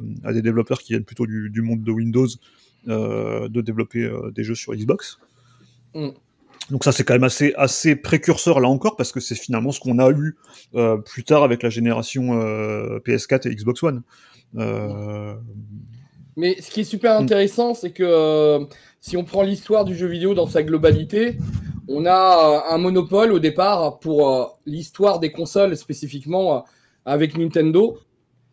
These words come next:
Speaker 2: Et, euh, Sega arrive, baisse les, euh, tout ce qui est, euh, royalties, euh, enfin
Speaker 1: Mhm,
Speaker 2: pas
Speaker 1: mhm.
Speaker 2: royalties, mais en fait les droits de publication sur leur, sur leur console pour faire chier Nintendo. Sony arrive,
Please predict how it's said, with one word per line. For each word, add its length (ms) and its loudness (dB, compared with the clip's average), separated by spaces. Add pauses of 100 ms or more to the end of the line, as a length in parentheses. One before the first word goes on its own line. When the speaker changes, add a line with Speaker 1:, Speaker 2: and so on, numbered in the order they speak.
(220)
Speaker 2:
Et, 200 8
euh, 300 8
Sega 400 4
arrive, 400 2 (720)
baisse 500 2 (340)
les, 280 2
euh, 140 4
tout 160 -12
ce 100 -14
qui 180 -2
est, 160 2
euh, 480 2
royalties, 640 2
euh, 140 6
enfin 240 6
Speaker 1:
Mhm, 40 0
Speaker 2:
pas 120 6
Speaker 1:
mhm. 40 4
Speaker 2:
royalties, 500 2
mais 260 2 (100)
en 100 -4
fait 260 2 (320)
les 180 4
droits 260 4
de 60 -4
publication 600 -2
sur 160 2
leur, 240 4
sur 160 2
leur 140 0
console 480 2 (420)
pour 180 4
faire 180 2
chier 180 -4
Nintendo. 680 2 (540)
Sony 720 2
arrive, 680 4